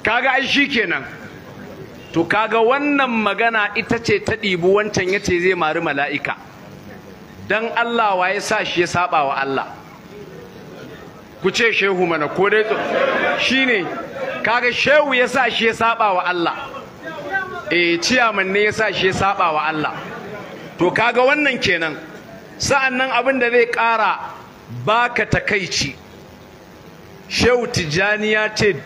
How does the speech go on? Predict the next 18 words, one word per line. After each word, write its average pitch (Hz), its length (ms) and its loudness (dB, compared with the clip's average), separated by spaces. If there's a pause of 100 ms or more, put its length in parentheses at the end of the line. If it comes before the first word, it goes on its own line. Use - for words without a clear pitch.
duk 320 140 2 (260)
abin 240 400 2
da 185 80 0
ƴan 190 240 -2
ɗariƙa 165 460 0
suka - 260 -4
yi, 139 80 -2 (100)
ko 339 300 8
menene, 214 640 0 (960)
ko 277 340 6
menene 214 640 4
wannan 180 480 2
abin, 156 320 0 (2750)
kowane 269 640 6
irin 233 300 2
zunubi 180 560 2
ne, 143 260 -2 (640)
kowane 285 520 8